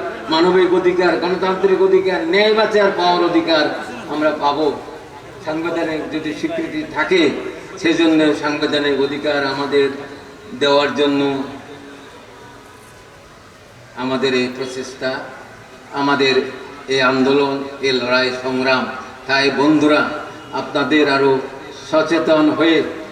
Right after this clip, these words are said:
বিশেষ করে নতুন প্রজন্ম যারা দুনিয়াকে বদলাই দিতে পারে, এই নতুন প্রজন্মকে এভাবে হাত আজা করে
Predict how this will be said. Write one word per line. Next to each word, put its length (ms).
বিশেষ 420
করে 180
নতুন 560
প্রজন্ম 600
যারা 180
দুনিয়াকে 560
বদলাই 480
দিতে 280
পারে, 400
এই 240
নতুন 460
প্রজন্মকে 800
এভাবে 300
হাত 280
আজা 240
করে 220